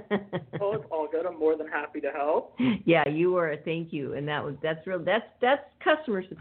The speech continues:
Speaker 2: good customer support right there for you folks. You know, it's, if you can find a, you know, a, a maker that will, a manufacturer that will actually talk to you and talk you through it, that, you know, and it's super simple. It was a matter of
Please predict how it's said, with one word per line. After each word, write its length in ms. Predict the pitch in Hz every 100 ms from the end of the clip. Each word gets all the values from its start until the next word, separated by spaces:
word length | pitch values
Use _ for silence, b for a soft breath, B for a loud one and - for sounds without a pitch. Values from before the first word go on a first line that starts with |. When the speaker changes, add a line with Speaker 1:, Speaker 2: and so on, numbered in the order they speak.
| - 165 170
Speaker 2:
good 220 | 226 226
customer 340 | 233 - 190 160 _ _
support 340 | 165 180 170 135
right 200 | 127 131
there 200 | 120 -
for 120 | 131
you 160 | 123 123
folks. 280 | 127 120 -
You 100 | 139
know, 180 | 127 123
it's, 200 | 123 127 -
if 180 | 135 147
you 100 | 143
can 200 | 143 139
find 340 | 147 143 139
a, 260 | 127 120 123 b b b b -
you 100 | 135
know, 160 | 131 113 123 123 -
a, 40 | 127
a 40 |
maker 360 | 131 131 127 123
that 160 | 120
will, 220 | 120 120 127
a 40 |
manufacturer 840 | 127 127 123 127 123 - 117 117 - - -
that 180 | 123 123
will 240 | 123 113
actually 380 | 127 123 - 113
talk 300 | - 131 120
to 60 | 123
you 140 | 117
and 180 | 117 120 -
talk 220 | 143 139
you 80 | 127
through 200 | 135 123
it, 180 | 113 -
that, 180 | 131 123 - -
you 140 | 131
know, 220 | 120 113 -
and 160 | 202
it's 160 | 254 262
super 240 | 320 320 -
simple. 260 | 339 302 175
It 60 | 151
was 160 | 156
a 40 | 165
matter 380 | 170 175 170 165
of 280 | 165 160